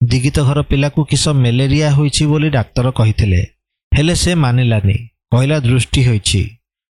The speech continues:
ଓଷ ବିଷ ନ ଖୁଆଇ ସୋମାଧୋବା ପାଖରେ ନେଇ ଝଡ଼ାଫୁଙ୍କା କଲା, ମାତ୍ର ଦେହ ଭଲ ହେଲାନି। ଅଗତ୍ୟା ଓଷ ଖୁଆଇବା ଆରମ୍ଭ କଲା।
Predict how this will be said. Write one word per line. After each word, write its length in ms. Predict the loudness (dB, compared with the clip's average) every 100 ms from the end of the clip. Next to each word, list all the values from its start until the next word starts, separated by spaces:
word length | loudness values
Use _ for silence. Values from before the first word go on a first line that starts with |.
| -2
ଓଷ 220 | 0 0
ବିଷ 280 | 0 0 0
ନ 240 | 0 0 0
ଖୁଆଇ 320 | 0 0 0
ସୋମାଧୋବା 560 | 0 0 0 0 0 0
ପାଖରେ 360 | 0 0 0
ନେଇ 260 | 2 2 0
ଝଡ଼ାଫୁଙ୍କା 680 | 0 0 2 2 0 0 -2
କଲା, 320 | 0 0 -2 _ _ _ _ _ -2
ମାତ୍ର 300 | -2 0 -2
ଦେହ 260 | 0 0 2
ଭଲ 260 | 2 2 2
ହେଲାନି। 440 | 2 0 0 -4 -10 _ _ _ _ -2
ଅଗତ୍ୟା 440 | 0 -2 0 0
ଓଷ 260 | 0 0 -2
ଖୁଆଇବା 440 | 0 0 2 0
ଆରମ୍ଭ 260 | 2 2 0
କଲା। 260 | 0 -2